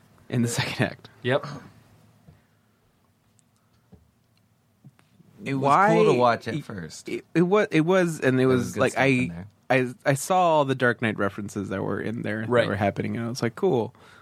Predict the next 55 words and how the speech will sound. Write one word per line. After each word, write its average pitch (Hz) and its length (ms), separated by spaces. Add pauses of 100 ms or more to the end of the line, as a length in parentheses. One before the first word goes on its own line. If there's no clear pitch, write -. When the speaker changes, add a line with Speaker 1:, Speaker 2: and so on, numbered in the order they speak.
(120)
Speaker 1:
Like, 117 120
you 117 80
don't 127 120
have 127 160
Green 131 180
Arrow, 147 420 (340)
so - 120
you 104 180
have 104 460 (100)
Batman 104 400
with 98 100
the - 80
gas 92 240
canister. 98 440
Like, 135 100
Speaker 2:
Mm-hmm. 120 160
Speaker 1:
got 95 200
it. 101 80
Like, 107 140
I 104 60
saw 113 180
him 104 60
when 98 100
he 95 40
was 98 100
building 139 260
it, 127 60
I 117 60
was 107 80
like, 98 120 (500)
"Cool." 104 220
Even 165 180
in 175 80
the 156 60
commercials 143 340
when 123 100
he 117 80
would 107 140
catch 117 300
the 98 140
thing, 101 360 (180)
Speaker 2:
Yeah. 127 160
Speaker 1:
I - 40
was 113 100
like, 110 80
"It's 113 100
gonna 120 140
explode 104 300
and 98 80
release, 92 400 (1300)
Speaker 2:
Yeah. 139 160
Speaker 1:
like, 98 120 (680)
kryptonite 143 360
glass." - 280 (1300)
<clears throat> 214 300